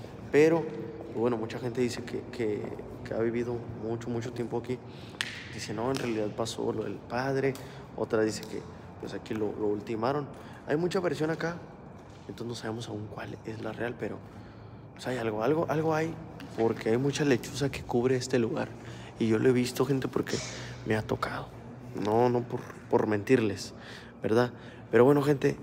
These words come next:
creo que ahorita nos vamos a ir a Vertical. Nos vamos para Vertical, bandera. Eh,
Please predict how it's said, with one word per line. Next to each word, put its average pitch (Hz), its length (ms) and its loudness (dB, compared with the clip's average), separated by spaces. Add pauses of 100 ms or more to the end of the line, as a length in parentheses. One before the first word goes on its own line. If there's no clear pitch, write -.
(440)
creo 139 160 6
que 147 80 6
ahorita 151 200 8
nos 147 120 8
vamos 139 220 6
a 143 40 4
ir 147 60 6
a 147 40 6
Vertical. 143 680 4
Nos 123 120 2
vamos 135 200 4
para 131 160 4
Vertical, 117 480 2
bandera. 147 320 4 (680)
Eh, 110 420 8